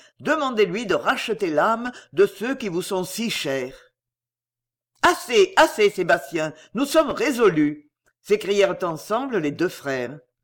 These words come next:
Claudius, » dit l'un, « remettez-moi les chaînes que vous m'avez ôtées. » « Nicostratus », reprit l'autre, « donnez ordre que la sentence soit exécutée. » Claudius et Nicostratus ne bougèrent point. «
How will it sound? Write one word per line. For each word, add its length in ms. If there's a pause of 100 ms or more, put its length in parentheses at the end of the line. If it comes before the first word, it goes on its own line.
(840)
Claudius, » 600
dit 140
l'un, « 300 (140)
remettez-moi 580
les 100
chaînes 440
que 120
vous 140
m'avez 340
ôtées. » « 540 (1120)
Nicostratus », 880
reprit 300
l'autre, « 420 (160)
donnez 420
ordre 300
que 100
la 140
sentence 640
soit 240
exécutée. » 840 (960)
Claudius 560
et 80
Nicostratus 840
ne 100
bougèrent 540
point. « 340